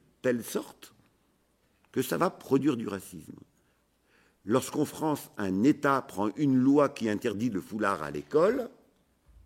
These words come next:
il produit, ça a une fonction, et ça produit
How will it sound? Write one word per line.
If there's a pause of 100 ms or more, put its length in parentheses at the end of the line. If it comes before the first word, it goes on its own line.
(180)
il
produit, (680)
ça
a
une
fonction, (140)
et
ça
produit